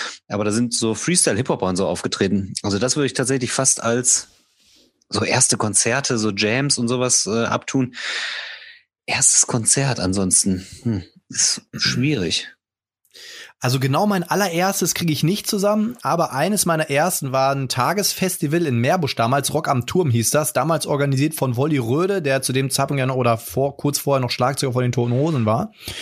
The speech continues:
Speaker 2: Der hat ja auch in Meerbusch gewohnt. Aufgetreten, Special Guest, T V Smith.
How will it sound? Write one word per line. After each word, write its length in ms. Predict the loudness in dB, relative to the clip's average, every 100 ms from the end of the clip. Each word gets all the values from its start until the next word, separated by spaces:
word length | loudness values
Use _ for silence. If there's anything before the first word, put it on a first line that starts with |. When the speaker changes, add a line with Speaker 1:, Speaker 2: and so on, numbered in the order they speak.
| -10 -4
Speaker 2:
Der 60 | -2
hat 60 |
ja 60 | 2
auch 60 |
in 60 | 2
Meerbusch 280 | 2 0 0
gewohnt. 380 | 0 2 0 -4 _ _ _ _ -20 -12 -2
Aufgetreten, 800 | 0 0 -2 0 0 2 -2 -4 -12 -20 -20 -20 -8
Special 420 | -4 0 0 0
Guest, 600 | 2 2 0 0 -4 -8 -2
T 160 | 0
V 100 | 2 2
Smith. 240 | 2 0